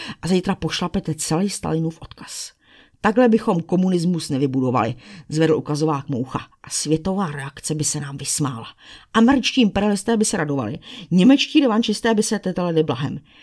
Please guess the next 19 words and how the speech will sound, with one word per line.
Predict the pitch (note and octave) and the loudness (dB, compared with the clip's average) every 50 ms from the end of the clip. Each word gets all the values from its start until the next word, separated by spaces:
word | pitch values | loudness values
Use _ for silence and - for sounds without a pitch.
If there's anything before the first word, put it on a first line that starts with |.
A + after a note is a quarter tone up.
| - - _ - - | -20 -20 _ -6 0
Mějte | D#3 D#3 D3+ D3+ D3+ D#3 | 2 4 4 4 2 0
to | D3+ - E3 | -4 -2 0
na | D#3+ C3+ | -2 0
paměti, | C3 - A3 D4+ C4 D3 - - C3 | 0 0 2 2 2 2 0 -4 -4
Bourec, | C3+ - A2 - G#2 - - - - - - | -4 -4 -4 -4 -6 -8 -10 -14 -16 -14 -10
zachovejte | D#3+ D#3+ D3+ - - A3 G#3+ A3 A3 - F3 | -8 -8 -6 -4 -2 0 2 2 2 0 -4
si | - - - C#3 | -4 -4 -4 -4
rozhled, | C#3+ D3 - - - - _ _ _ _ _ - - B3 A3+ F3 | -4 -4 -6 -8 -10 -12 _ _ _ _ _ -20 -18 -16 -12 -6
vzdělávejte | - D#3+ D#3+ F3 G#3 G#3 G#3+ G#3+ G#3+ G#3+ A3+ G#3+ | -4 0 2 4 6 6 6 4 4 2 2 0
se | - A3 | 2 2
v | G3+ | 4
marxismu, | G3+ F3 D#3 - E3+ E3 F3 D3+ | 2 2 0 -2 -4 -2 0 2
leninismu | C3+ C3 C#3+ D#3 E3+ F3+ G3 G#3+ G#3+ A3 - | 2 2 0 0 0 0 0 0 0 0 -4
a | |
hlavně | D#3 D3 D3+ D#3 D3+ F3+ A3+ C4 C#4+ C4 | -4 -4 0 2 4 4 6 6 6 4
nám | A3+ E3+ D3 | 4 2 2
neporážejte | C#3 C3+ - G3+ A3 A3 A3 A3 - A#3 A3+ F#3+ | 0 0 0 0 2 2 2 2 2 0 -2 -2
Stalinovi | - - - - D#3+ D#3 C#3 C#3+ | -6 -4 -4 -2 0 0 0 0
krávy." | - - - - - | 0 -2 -4 -4 -4